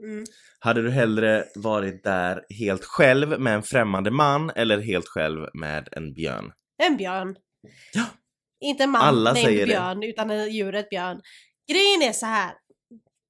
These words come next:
Speaker 1: It's men. Nej, men alltså, det är också så här, en björn som är i skogen, han är där.
Speaker 2: Mm.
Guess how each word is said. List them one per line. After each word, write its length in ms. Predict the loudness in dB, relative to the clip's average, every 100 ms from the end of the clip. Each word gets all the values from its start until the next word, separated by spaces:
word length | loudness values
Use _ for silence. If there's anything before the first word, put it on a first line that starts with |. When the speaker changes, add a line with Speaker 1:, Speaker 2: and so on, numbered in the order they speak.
| _ _ _ _ _ _ _ _ _ _ -10
Speaker 1:
It's 200 | -10 -6 -8 -4
men. 420 | -6 -6 -16 -18 -18
Nej, 280 | -8 -6 -6
men 160 | -6 -8 -8 _ _
alltså, 360 | -8 -2 -4 -4 -4
det 60 |
är 20 |
också 180 | -4 -4
så 100 | -6
här, 200 | -2 -4 -4
en 180 | -10 -6
björn 440 | -2 -2 -2 -4
som 180 | -6 -6
är 200 | -6 -8
i 60 |
skogen, 420 | -12 -14 -16 -14 -12 -14 _ _ _ _ _ -8
han 180 | -6 -4
är 160 | -6
där. 400 | -8 -12 _ -10
Speaker 2:
Mm. 260 | -8 -8